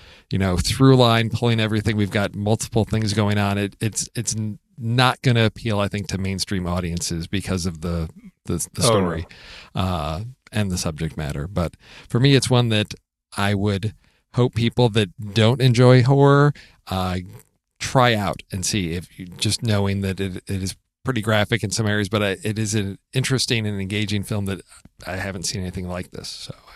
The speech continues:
Speaker 2: Yeah, and it's not
Speaker 1: No.
Speaker 2: scary. And I think that's, uh, for, for people who usually get a little more, um, timid with the horror genre, I think a lot of it is just the scares that come with it. Um, so it, but so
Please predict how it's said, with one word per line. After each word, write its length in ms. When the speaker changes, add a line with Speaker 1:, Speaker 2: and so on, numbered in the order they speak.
Speaker 2:
Yeah, 240
and 140
it's 200
not 220
Speaker 1:
No. 80
Speaker 2:
scary. 360
And 160
I 140
think 220
that's, 420
uh, 160
for, 320
for 160
people 360
who 400
usually 520
get 300
a 60
little 220
more, 460
um, 400
timid 580
with 300
the 80
horror 360
genre, 480
I 120
think 160
a 60
lot 300
of 60
it 140
is 180
just 280
the 80
scares 540
that 100
come 220
with 200
it. 120
Um, 440
so 440
it, 220
but 180
so 220